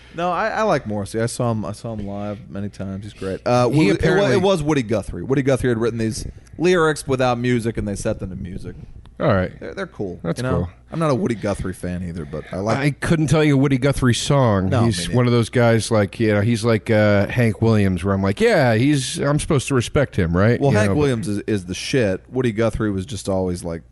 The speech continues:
Speaker 1: to me, a little on the nose, frankly.
Speaker 2: You know what I think I realized are my two favorite songs of all time? This
Speaker 1: No.
Speaker 2: mo-, this week, this
Speaker 1: Look,
Speaker 2: last
Speaker 1: can I
Speaker 2: week.
Speaker 1: guess?
Speaker 2: Huh?
Speaker 1: Hips Don't Lie, Shakira.
Speaker 2: <laughs>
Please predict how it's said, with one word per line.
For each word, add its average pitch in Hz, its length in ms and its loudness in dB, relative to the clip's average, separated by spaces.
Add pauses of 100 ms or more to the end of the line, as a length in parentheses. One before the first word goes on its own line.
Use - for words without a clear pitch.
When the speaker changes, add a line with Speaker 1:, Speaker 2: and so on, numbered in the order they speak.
(240)
Speaker 1:
to - 100 -10
me, 160 140 -4
a 120 80 0
little 98 200 -2
on 80 160 -10
the 76 80 -12
nose, 87 340 -12
frankly. - 320 -14 (920)
Speaker 2:
You 165 80 4
know 196 80 4
what 269 80 4
I 339 60 2
think - 200 -4
I 339 60 0
realized 190 440 2
are 160 80 4
my 143 140 4
two 151 300 2
favorite 160 320 2
songs 151 320 0
of 127 80 2
all 120 160 4
time? 127 600 2 (480)
This 107 440 0 (300)
Speaker 1:
No. 117 80 0 (160)
Speaker 2:
mo-, 131 140 0
this 135 300 0
week, 127 340 2
this 107 160 -4
Speaker 1:
Look, 120 80 0
Speaker 2:
last 117 140 4
Speaker 1:
can 120 100 -2
I - 40 0
Speaker 2:
week. 117 100 2
Speaker 1:
guess? 139 400 -4 (380)
Speaker 2:
Huh? 139 220 4 (640)
Speaker 1:
Hips 143 240 -2
Don't 180 240 0
Lie, 131 260 0
Shakira. 123 560 -2 (100)
Speaker 2:
<laughs> - 0 -